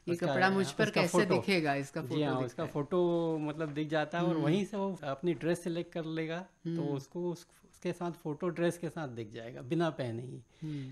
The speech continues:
Speaker 2: तो इसके तुरंत वो कई सारी ड्रेस को ट्राई कर सकता है।
Speaker 1: जी।
Speaker 2: इस तरह के नए-नए कई उपयोग आगे आने वाले समय में डेवलप होंगे।
Speaker 1: जी, बिल्कुल।
Speaker 2: तो इसकी कोई वैसे सीमा नहीं है।
Speaker 1: सीमा नहीं है।
Speaker 2: जी हाँ।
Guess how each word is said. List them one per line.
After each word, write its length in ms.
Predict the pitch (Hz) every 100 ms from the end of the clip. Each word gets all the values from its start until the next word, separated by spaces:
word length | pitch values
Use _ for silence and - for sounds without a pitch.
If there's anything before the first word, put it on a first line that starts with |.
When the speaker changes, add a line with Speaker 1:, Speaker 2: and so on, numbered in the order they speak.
| -
Speaker 2:
तो 60 | 170
इसके 240 | 170 190
तुरंत 360 | 185 185 190 190
वो 300 | 190 190 180
कई 200 | 180 190
सारी 300 | 190 175 180
ड्रेस 280 | 156 175 170
को 120 | 180
ट्राई 260 | 170 147
कर 180 | 143 135
सकता 340 | 123 127 - 139
है। 180 | 139 -
Speaker 1:
जी। 260 | 143 127 165
Speaker 2:
इस 140 | 160
तरह 140 | 190
के 100 | 190
नए-नए 580 | 190 185 190 190 190 185
कई 280 | 180 180 196
उपयोग 460 | 180 185 175 175 - -
आगे 260 | 135 143 170
आने 220 | 151 156
वाले 220 | 156 156
समय 280 | 151 143 147
में 200 | 156 143
डेवलप 340 | 123 123 143 -
होंगे। 220 | 110 117 170 _
Speaker 1:
जी, 120 | 147 135
बिल्कुल। 340 | 127 127 -
Speaker 2:
तो 180 | 127 123
इसकी 260 | 120 -
कोई 260 | 151 175 160
वैसे 380 | 139 131 - 156
सीमा 500 | - - - 147 156
नहीं 240 | 143 131
है। 80 | 143
Speaker 1:
सीमा 260 | 202 202 170
नहीं 260 | 147 127
है। 160 | 117 123
Speaker 2:
जी 220 | 135 127
हाँ। 140 | 123